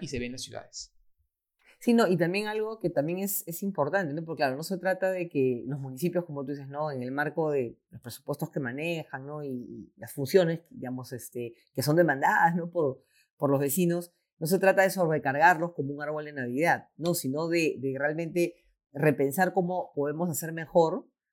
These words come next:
Speaker 2: ¿no? Los servicios que ofrecemos, cómo innovamos, y para innovar, en realidad, mucho se trata de buscar aliados,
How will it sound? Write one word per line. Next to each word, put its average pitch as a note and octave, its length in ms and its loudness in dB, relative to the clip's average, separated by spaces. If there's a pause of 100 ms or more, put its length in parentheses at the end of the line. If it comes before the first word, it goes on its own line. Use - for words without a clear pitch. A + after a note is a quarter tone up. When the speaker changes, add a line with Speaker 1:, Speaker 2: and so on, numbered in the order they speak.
(200)
Speaker 2:
¿no? D3+ 180 2
Los C3 160 -2
servicios G#3 400 0
que - 80 -10
ofrecemos, D#3+ 540 -4
cómo E3+ 200 0
innovamos, F3 640 2
y F3 40 -10
para D#3+ 140 -2
innovar, E3 540 4
en E3 140 -2
realidad, D#3 340 2
mucho G3 320 -2
se F3+ 140 -6
trata E3 260 -2
de F3+ 120 2
buscar E3 360 0
aliados, D#3+ 720 0